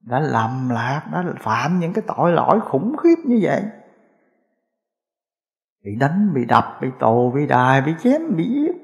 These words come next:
Vô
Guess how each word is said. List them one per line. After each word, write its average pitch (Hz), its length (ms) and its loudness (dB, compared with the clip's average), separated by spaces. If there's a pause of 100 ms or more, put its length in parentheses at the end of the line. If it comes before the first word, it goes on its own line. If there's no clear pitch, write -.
(3250)
Vô 143 260 -2